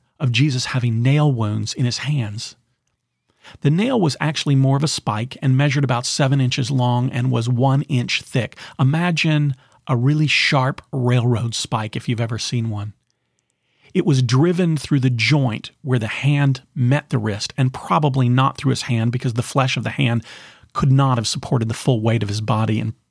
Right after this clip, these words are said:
probably would have torn through. The Bible tells us he had nail wounds in his hands, but at the time of Jesus,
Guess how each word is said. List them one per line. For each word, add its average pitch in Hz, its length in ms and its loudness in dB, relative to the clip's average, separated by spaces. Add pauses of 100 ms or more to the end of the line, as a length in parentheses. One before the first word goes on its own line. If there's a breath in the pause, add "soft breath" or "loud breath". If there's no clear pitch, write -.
(120)
probably 113 480 -2
would 107 220 -2
have 107 140 -8 (160)
torn 113 300 0
through. 104 420 -2 (1400 soft breath)
The 131 80 2
Bible 160 440 2
tells 107 380 -4
us 127 160 -4
he - 120 -4
had 120 240 -2
nail 147 360 4
wounds 123 400 2
in 147 100 -4
his 113 120 -4
hands, 113 500 -2
but 127 200 -4
at 131 120 -4
the 143 80 -4
time 220 380 -2
of 196 140 -4
Jesus, 110 560 -2